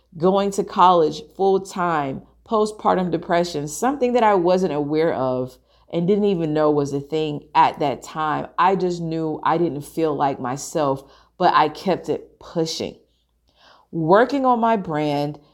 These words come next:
studying, while studying for class,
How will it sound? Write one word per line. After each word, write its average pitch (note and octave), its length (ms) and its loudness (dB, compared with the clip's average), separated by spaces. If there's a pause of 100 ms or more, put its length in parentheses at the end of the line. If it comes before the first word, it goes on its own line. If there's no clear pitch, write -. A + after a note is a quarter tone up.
(400)
studying, G#3 580 2
while F#3 420 4
studying E3 420 0
for D3 160 -6
class, C3+ 640 0